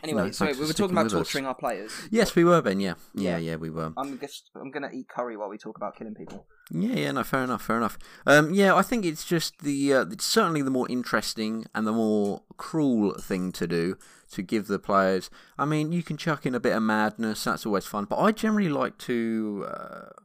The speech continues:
Speaker 2: just make something harder for them, right? So, or cost them, or hit it where it hurts, generally in their coin purse. And, uh,
Speaker 1: Yeah, well, here's the thing. So we, we needed this blood because we need to get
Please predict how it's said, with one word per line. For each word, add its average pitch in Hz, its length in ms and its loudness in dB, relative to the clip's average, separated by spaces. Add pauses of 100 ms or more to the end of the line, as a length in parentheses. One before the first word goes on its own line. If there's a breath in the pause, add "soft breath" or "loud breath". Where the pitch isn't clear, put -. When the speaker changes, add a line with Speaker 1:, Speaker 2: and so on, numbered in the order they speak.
(560)
Speaker 2:
just - 160 -8
make 185 200 2
something 147 260 -2
harder 107 480 4
for - 240 -10
them, 71 180 -8
right? 90 220 0
So, 107 360 4 (440)
or 113 160 2
cost - 360 2
them, 95 140 -4
or 95 200 -2
hit 185 160 0
it 135 120 4
where 113 140 6
it - 80 -2
hurts, 107 460 4
generally 123 380 0
in 98 60 2
their 92 140 2
coin 101 340 -2
purse. - 520 -4 (640 loud breath)
And, 98 260 0
uh, 98 40 4
Speaker 1:
Yeah, 98 120 6
well, - 80 2
here's 226 240 -2
the 185 60 -8
thing. 127 320 -2
So 151 360 -4
we, 180 320 -8
we 185 200 -8
needed 220 260 -6
this - 140 -10
blood 117 420 -6
because 117 300 -10
we 131 100 -8
need 147 140 -10
to 127 100 -12
get 110 220 -10